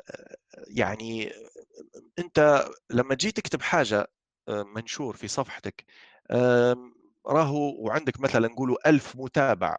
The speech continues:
راهو مش معناها أن الألف متابع حيشوف المنشور متاعك. في خوارزمية معينة قاعدة تشتغل. الخوارزمية هذه طبعًا مقال كبير طويل عريض أنا كاتبة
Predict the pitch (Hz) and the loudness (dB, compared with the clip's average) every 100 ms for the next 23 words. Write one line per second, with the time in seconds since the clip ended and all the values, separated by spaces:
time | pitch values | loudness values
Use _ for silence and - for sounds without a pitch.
0 | - 135 156 139 135 120 _ _ _ 196 | -2 2 2 2 -4 -12 _ _ _ -12
1 | - 196 208 208 175 170 165 196 165 - | -8 -4 -2 0 0 0 2 0 -2 -8
2 | 139 175 156 120 104 117 107 151 - 101 | -8 -4 0 0 -2 -4 -6 -8 -14 -20
3 | 104 - 107 95 - 85 80 - _ _ | -20 -18 -18 -18 -12 -12 -12 -20 _ _
4 | _ - 202 - 175 165 147 208 190 147 | _ -12 -6 -2 0 -2 -4 -2 -2 0
5 | 135 170 131 120 107 117 - - 151 - | 0 0 -2 -4 0 0 -2 -4 -4 -4
6 | 180 285 _ _ - - - - 120 135 | -4 -6 _ _ -20 -20 -18 -10 -4 -2
7 | 139 127 190 156 160 135 156 127 120 127 | -4 -6 -2 2 2 2 0 0 0 -2
8 | 117 - 156 123 107 - - 170 165 160 | 0 2 4 4 2 -4 -10 -6 -2 -2
9 | 156 - 151 151 131 120 107 101 101 95 | -2 -4 -6 0 0 0 -2 -4 -6 -2
10 | 135 117 110 143 | 0 0 0 -2